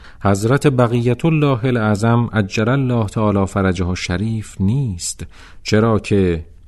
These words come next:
هرگز از زحمت خود نیست اگر چیزی هست، هرچه دارم همه از لطف تو جانان دارم.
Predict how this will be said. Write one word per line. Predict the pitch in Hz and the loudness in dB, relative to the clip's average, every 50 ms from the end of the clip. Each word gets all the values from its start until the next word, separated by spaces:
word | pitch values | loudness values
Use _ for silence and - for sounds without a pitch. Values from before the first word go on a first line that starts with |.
| - - - | -20 -20 -4
هرگز | - 110 110 110 107 117 139 135 131 | 2 2 2 2 4 2 2 4 4
از | 139 127 120 107 | 4 2 2 0
زحمت | 104 107 113 110 - - - 127 131 - 143 | 0 2 2 0 0 0 -2 -2 0 0 -2
خود | 123 - - 139 135 113 113 | -4 0 0 0 2 4 4
نیست | 107 117 143 160 160 160 151 143 127 - - - - - - | 4 6 6 4 4 4 2 0 -2 -4 -6 -8 -10 -12 -8
اگر | - 131 131 113 120 113 107 | -4 -2 0 2 4 2 2
چیزی | 98 - - - 117 110 104 95 104 104 92 87 - | 0 -2 -2 -2 -2 -2 -2 -2 -2 -2 -4 -2 -2
هست، | 107 101 92 87 82 82 90 92 92 - - - - - - - - - - - - - - | 0 2 2 2 0 -2 -4 -8 -10 -10 -10 -12 -12 -16 -20 -20 -20 -20 -20 -20 -20 -12 -4
هرچه | - 98 92 - - 107 101 | -2 -2 -2 0 0 0 2
دارم | 92 104 101 95 95 110 110 110 107 104 98 - - - | 4 4 4 4 4 4 4 4 2 2 0 -4 -8 -16
همه | - - - 113 117 131 175 | -8 -2 0 2 2 2 2
از | 175 131 131 117 107 101 | 2 2 2 2 2 2
لطف | 101 113 131 131 - - - 117 104 - | 2 2 2 0 -2 -4 -4 -4 -4 -4
تو | - - 120 120 | -6 -6 -4 -4
جانان | 107 104 107 104 101 98 92 87 85 98 120 139 135 113 | -2 0 0 2 2 2 2 2 2 2 2 2 2 0
دارم. | 95 95 87 82 78 - - - | 0 0 0 0 -2 -4 -6 -10